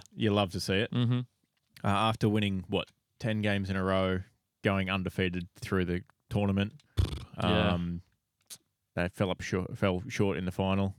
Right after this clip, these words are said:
Speaker 2: They peaked early.
Speaker 1: They peaked early, some would say. Um, as we alluded to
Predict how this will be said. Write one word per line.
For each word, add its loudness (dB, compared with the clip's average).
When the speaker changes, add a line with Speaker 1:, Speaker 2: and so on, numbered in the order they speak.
Speaker 2:
They 0
peaked -2
early. 0
Speaker 1:
They 2
peaked 2
early, 0
some -6
would -4
say. 0
Um, -2
as -4
we -2
alluded -2
to -2